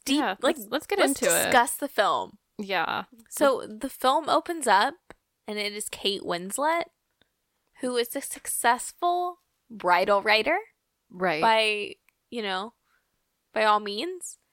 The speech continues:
Speaker 1: But she has a big monologue about unrequited love.
Speaker 2: Oh, yeah.
Speaker 1: And that's kind of the, the start of the film.
Speaker 2: Yeah.
Speaker 1: Which is very Love Actually.
Speaker 2: It is, yeah.
Speaker 1: Yeah.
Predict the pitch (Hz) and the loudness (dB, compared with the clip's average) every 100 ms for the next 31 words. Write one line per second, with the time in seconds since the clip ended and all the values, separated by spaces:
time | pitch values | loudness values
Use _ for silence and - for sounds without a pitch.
0 | _ _ _ - 247 233 - 262 269 277 | _ _ _ 0 0 0 -2 -2 -2 -2
1 | 269 262 240 233 202 190 196 202 196 190 | -4 -2 -2 -4 -4 -2 -2 0 -2 -2
2 | 180 160 - 185 196 190 - 185 180 175 | -4 -4 -4 -6 -6 -8 -8 -8 -6 -6
3 | - - - _ _ _ _ _ - 262 | -8 -10 -10 _ _ _ _ _ -6 -2
4 | 330 370 208 165 _ _ _ _ _ 190 | 0 0 -2 -6 _ _ _ _ _ -12
5 | 185 180 175 175 175 - 185 185 170 175 | -8 -6 -6 -8 -8 -12 -8 -6 -4 -4
6 | 175 180 _ _ - - - 190 185 - | -4 -12 _ _ -12 -10 -4 -2 -2 -8
7 | - 151 104 196 202 _ _ - 240 247 | -8 -6 -6 -10 -20 _ _ -12 -6 -4
8 | 190 185 - 240 339 277 233 330 427 359 | -6 -8 -6 -2 0 2 4 4 4 4
9 | 247 165 - - - - 233 - _ _ | 4 2 2 -8 -8 -8 -10 -16 _ _
10 | _ _ _ - _ - 220 214 196 170 | _ _ _ -20 _ -6 -4 -4 -6 -8
11 | - - 208 202 190 175 _ _ 226 220 | -12 -16 -12 -10 -12 -16 _ _ -6 -4
12 | 190 175 | -4 -6